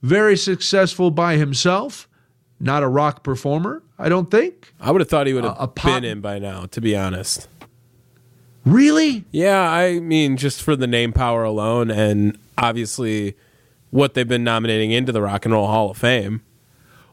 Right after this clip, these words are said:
Speaker 1: Well, see, that's just it. Under the, under the guidelines that seem to have happened over the last number of years,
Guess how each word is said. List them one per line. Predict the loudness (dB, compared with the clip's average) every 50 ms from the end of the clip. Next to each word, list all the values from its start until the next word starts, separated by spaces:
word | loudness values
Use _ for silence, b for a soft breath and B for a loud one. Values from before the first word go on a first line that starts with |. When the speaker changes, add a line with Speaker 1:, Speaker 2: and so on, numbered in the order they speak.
| b b
Speaker 1:
Well, | 2 4 4 2 0
see, | -2 -2 0 0 2 2
that's | 2 2 0 0 -2 0
just | 0 0 0 0 0
it. | 0 0 -2 -4 _ -4
Under | -2 0 2 2 2 2
the, | 2 0 0 0 0 -2 -2 -4 -6 -10 _ _ _ _ -6
under | -4 -2 0 2 2 4
the | 4 2 2
guidelines | 0 0 -2 0 0 0 0 0 0 0 0 0 0
that | 0 0 0 -2 -6 -8
seem | -6 -2 -2 0 0 2
to | 2 2 2
have | 2 0 -4 -10 -14 -20 _ -8
happened | -4 -2 -2 -2 -2 -2 -2 -2
over | -2 -2 -2
the | -2 0
last | 0 0 0 0 -2 -4 -4 -6 -6
number | -4 -4 -4 -2 0 2 2
of | 2 0
years, | -2 0 0 0 2 0 0 -2 -4 -6 -10